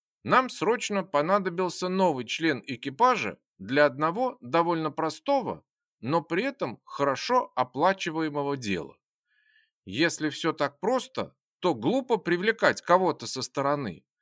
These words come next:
да еще и ничего не понимающего в ваших делах", заметил на это я. "Да, ты прав, но есть один момент. Нам нужен абсолютно чистый организм,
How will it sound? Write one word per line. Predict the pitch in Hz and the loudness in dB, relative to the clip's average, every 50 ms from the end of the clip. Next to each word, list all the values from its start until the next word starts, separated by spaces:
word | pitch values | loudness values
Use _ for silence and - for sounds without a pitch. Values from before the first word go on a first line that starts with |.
| _ _ _ _ _ _ _ | _ _ _ _ _ _ _
да | 95 98 139 | -2 2 2
еще | 151 147 131 - - - 220 247 254 240 - _ _ | 4 4 2 -2 -4 -2 0 0 0 -2 -4 _ _
и | 143 156 | -2 0
ничего | 160 160 135 - 156 156 196 233 | 0 0 0 -2 0 0 0 0
не | 214 196 175 | 0 -2 -2
понимающего | 190 202 202 214 220 226 220 190 131 110 - - - - 117 110 117 123 | -2 -2 0 0 2 4 4 4 4 4 0 -4 -6 -6 -4 -2 -2 -2
в | 120 131 | 0 2
ваших | 165 165 131 - - 110 101 107 | 2 2 2 0 -4 -8 -8 -2
делах", | 131 180 202 185 143 101 - - _ _ _ _ _ _ - | 0 2 4 4 4 4 2 -2 _ _ _ _ _ _ -4
заметил | 90 123 135 135 135 120 104 - 113 110 | 0 0 2 2 0 -2 -2 -4 -4 -2
на | 110 117 117 113 | 0 0 0 0
это | 104 - 123 | 0 -2 -6
я. | 123 113 113 90 76 - _ _ _ _ _ _ _ _ _ _ _ _ _ _ _ _ _ _ | -4 -2 -2 -4 -4 -6 _ _ _ _ _ _ _ _ _ _ _ _ _ _ _ _ _ _
"Да, | 123 131 156 123 87 - | 4 6 8 8 8 4
ты | - - 247 247 | 0 -6 -6 -4
прав, | - 214 175 123 92 82 - - _ _ _ _ | 2 4 6 6 6 4 0 -10 _ _ _ _
но | 117 135 156 175 175 | -6 0 2 2 2
есть | 190 247 285 277 - - - | 2 0 0 -2 -2 -2 -2
один | 175 143 147 190 196 185 | -2 -2 0 -2 -2 2
момент. | 175 175 170 160 120 95 82 73 67 _ _ _ _ _ _ _ _ _ _ _ _ _ | 2 2 2 2 -2 -4 -6 -10 -16 _ _ _ _ _ _ _ _ _ _ _ _ _
Нам | - 190 247 254 226 180 185 | -2 0 0 0 0 -2 -2
нужен | 226 262 240 202 214 214 196 196 - _ | -2 -2 -2 -2 -2 -4 -4 -6 -10 _
абсолютно | 156 165 151 - - 185 190 214 233 226 208 _ 214 208 196 | -8 -8 -6 -2 2 2 2 2 0 -4 -4 _ -6 -6 -2
чистый | - - 233 214 156 - - - 104 - - | -2 -2 -2 -2 -4 -4 -6 -6 -6 -6 -2
организм, | - 135 139 139 160 165 165 160 131 107 90 80 82 78 73 _ | -2 -2 0 0 0 0 0 0 -2 -2 -4 -6 -8 -14 -18 _